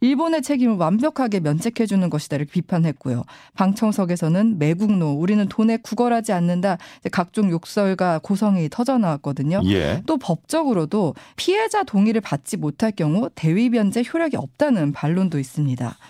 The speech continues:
Speaker 1: 그리고 전범 기업들이 돈을 내겠다는 보장도 없습니다. 앞서 말한 것처럼 우선 한국 기업들이 지금 거론되고 있잖아요.
Speaker 2: 예, 예.
Speaker 1: 핵심은 이 재단에 일본 피고 기업이 출연금을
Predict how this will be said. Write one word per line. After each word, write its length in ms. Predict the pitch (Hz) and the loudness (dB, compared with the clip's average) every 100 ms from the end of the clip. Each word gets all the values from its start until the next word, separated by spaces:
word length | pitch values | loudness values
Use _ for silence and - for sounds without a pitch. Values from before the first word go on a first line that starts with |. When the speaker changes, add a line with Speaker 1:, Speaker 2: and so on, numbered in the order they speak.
| - | -4
Speaker 1:
그리고 200 | 269 277 | 0 0
전범 480 | 262 202 190 233 359 | -2 2 2 2 0
기업들이 380 | 330 294 233 226 | -2 -2 -2 -4
돈을 320 | - 220 294 | 2 2 2
내겠다는 600 | 180 143 269 277 302 254 196 | 0 0 -2 -2 0 0 0
보장도 460 | 175 208 214 185 | -4 0 0 0
없습니다. 500 | 131 - 156 135 127 - - - | -6 -4 -2 -2 -4 -10 -18 -6
앞서 220 | 165 - | -2 0
말한 300 | 233 185 247 | 2 2 2
것처럼 360 | 254 254 233 175 | 0 -2 -2 0
우선 320 | 175 214 185 | 0 2 2
한국 440 | - 339 370 403 | 0 -4 -2 -4
기업들이 420 | - 240 202 165 147 | -2 -4 -2 -4 -2
지금 180 | 160 | -2
거론되고 540 | 156 165 190 196 170 151 | 0 0 2 2 0 -2
있잖아요. 600 | 131 143 135 135 170 175 | -2 -2 0 2 2 2
Speaker 2:
예, 160 | 117 73 71 | 2 2 0
예. 60 | 71 | -2
Speaker 1:
핵심은 440 | - 339 320 277 | -2 -2 0 0
이 100 | 180 | -2
재단에 560 | - 160 160 165 247 277 - - | 0 0 2 2 0 -2 -10 -2
일본 480 | 196 220 240 208 196 | 0 2 2 0 -2
피고 300 | - 349 320 | -4 -2 0
기업이 380 | 247 190 208 | 0 0 0
출연금을 520 | 220 - 359 339 269 | -4 -4 -2 2 0